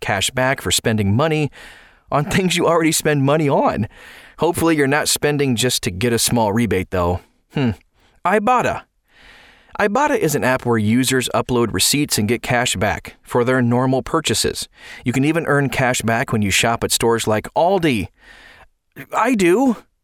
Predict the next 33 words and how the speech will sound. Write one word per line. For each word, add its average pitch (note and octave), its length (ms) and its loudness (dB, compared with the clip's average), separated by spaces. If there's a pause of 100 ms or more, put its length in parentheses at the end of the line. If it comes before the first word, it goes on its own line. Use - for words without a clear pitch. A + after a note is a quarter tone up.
(240)
Or D#3 200 2
other G3 240 2
discount B2 460 0
grocers A#2 480 0
that A#2 180 -2
don't F3+ 220 0
accept - 340 -2
coupons. A2 640 -4 (420)
I A#3 140 -2
typically G3+ 400 0
earn D3 200 2
around B2+ 520 0 (180)
two A3+ 320 0
to C#3+ 140 0
three E3 360 -2
dollars B2+ 460 0
a C#3 80 0
week F#2 460 -4 (800)
by A2+ 100 0
submitting B2 480 2
my A#2 100 2
grocery A2 480 0
receipt G2+ 440 0
to G#2 100 -2
the G2 120 2
app. A2+ 280 -2 (320)
It's A#2+ 180 -2
not F3 240 0
life-changing D#3+ 720 0
money, E3+ 360 2 (800)
but D#4+ 240 -2
come D#4+ 300 2
on, C#3+ 560 2